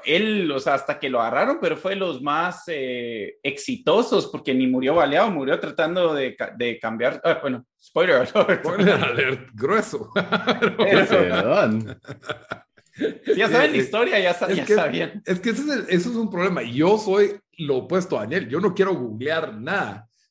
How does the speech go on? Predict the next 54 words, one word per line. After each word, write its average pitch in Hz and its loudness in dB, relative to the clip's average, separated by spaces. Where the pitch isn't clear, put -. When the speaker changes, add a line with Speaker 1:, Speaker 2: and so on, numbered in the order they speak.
Speaker 2:
Y 127 -4
lo 131 0
que, 120 0
lo 120 -4
que 127 2
sé 170 2
es 240 2
porque 143 -6
me, 110 -10
me 110 -6
lo 110 -4
he - 0
enterado, 139 2
porque 104 -8
por 110 -8
ahí 120 0
sabía 135 0
algo 170 0
y 117 -8
no 131 -6
sabe 127 -6
mucho. 135 -4
Pero 120 0
a 123 -4
mí 156 2
no 226 2
me 196 0
interesa 139 -2
si 131 -6
esto 127 -6
es 135 -2
real 135 -4
o 127 -4
no. 147 -8
Eh, 113 -8
me, 123 -6
sí - -4
me 214 0
gusta 202 0
que 123 0
hay 117 -2
cosas 180 0
como 160 -2
que, - -16
"Hey, 196 0
yo 151 0
me 175 0
acuerdo 185 -2
que - -8
eso 156 -6
pasó". - -6
Y 107 -14
hay 120 -6
un, 127 -8